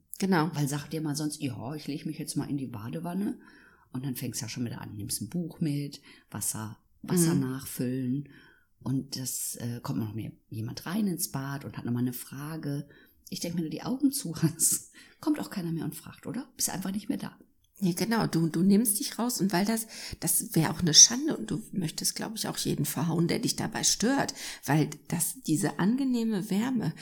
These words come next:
Speaker 1: und dadurch, dass du die Augenpartie so entspannt, ähm, macht es, die Augenringe treten ein bisschen in den Hintergrund. Da, also, die müden Augen sind auch verschwunden danach. So Bildschirmzeit, also alles das, was man kennt.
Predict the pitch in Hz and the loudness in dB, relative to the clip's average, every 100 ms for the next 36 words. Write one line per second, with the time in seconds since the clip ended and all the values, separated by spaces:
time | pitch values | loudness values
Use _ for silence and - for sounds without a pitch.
0 | - - - 170 170 202 196 - 175 165 | -12 -2 4 4 4 0 0 0 -2 0
1 | 190 247 277 - 226 - 156 - - 147 | 0 0 -2 -2 -2 -2 -2 -2 -2 0
2 | - - 156 151 - - - - - - | -2 0 -2 0 0 -2 -6 -12 -12 -12
3 | - - 165 170 196 - - 156 202 - | -14 -10 -4 -2 -2 -6 0 2 2 2
4 | 170 - - - - 156 190 247 240 254 | 2 2 0 -4 0 2 2 0 0 -2
5 | 254 - - 233 233 233 - 202 208 208 | -4 -2 -2 0 -2 0 -2 0 2 4
6 | 202 196 - 220 - 180 196 - - - | 4 4 0 -4 -2 -4 -4 -14 -18 -18
7 | - _ _ _ - - - 202 160 _ | -18 _ _ _ -12 0 0 0 -6 _
8 | _ - 165 170 190 254 262 220 196 147 | _ -2 4 6 8 6 4 2 2 2
9 | 170 233 269 175 196 - 214 - 202 - | 4 2 2 2 2 0 -2 -2 -2 0
10 | 254 320 - 202 202 185 - - - _ | 0 0 -2 -4 -4 -6 -6 -10 -18 _
11 | - _ _ _ _ - - 175 - 147 | -20 _ _ _ _ -10 0 2 6 6
12 | 147 - - - - - 151 - - 147 | 8 6 4 2 2 2 -2 -2 0 2
13 | - 170 175 - 156 - - 156 156 - | 2 4 4 2 0 2 2 4 -2 -2
14 | 160 151 | 0 0